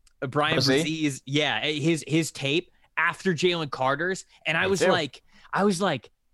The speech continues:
Speaker 1: "Man, I don't like this guy at all." And I'm like, "Whoa, whoa," I, I'm like, I'm like, "Hold on, wait, wait, wait." Is it, I, I, it's, I think it's just 'cause I watched Jalen Carter, because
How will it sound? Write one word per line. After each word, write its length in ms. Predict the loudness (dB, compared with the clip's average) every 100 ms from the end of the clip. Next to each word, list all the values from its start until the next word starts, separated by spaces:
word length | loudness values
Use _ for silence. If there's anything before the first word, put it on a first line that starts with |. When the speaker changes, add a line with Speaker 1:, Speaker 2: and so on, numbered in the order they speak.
| _ _ _ _ _ _ _ _ -20 _ _ _ _ _ -6
Speaker 1:
"Man, 260 | 0 0 0
I 60 | 0
don't 140 | 0
like 180 | 0 -4
this 180 | -8 -8
guy 220 | -8 -8
at 80 | -6
all." 380 | -4 -4 -6 -2
And 120 | 2
I'm 100 | 4
like, 180 | 4 4
"Whoa, 220 | 4 4
whoa," 80 | 4
I, 240 | 2 2
I'm 120 | 4 4
like, 160 | 2
I'm 160 | 2 2
like, 140 | 2
"Hold 240 | 0 0 0
on, 120 | 0
wait, 140 | -2
wait, 100 | 0
wait." 180 | -2 -2
Is 140 | 0 0
it, 120 | -2 -4
I, 60 |
I, 200 | -4 -4 -4
it's, 220 | -6 -6 -8 -4
I 80 | -2
think 180 | -2 -2
it's 140 | -2
just 260 | 0 0 0
'cause 140 | -2 -2
I 120 | -2
watched 420 | 0 0 0 -4
Jalen 280 | -4 -4 -6
Carter, 400 | -8 -8 -10 -20 _ -6
because 380 | -2 2 2 2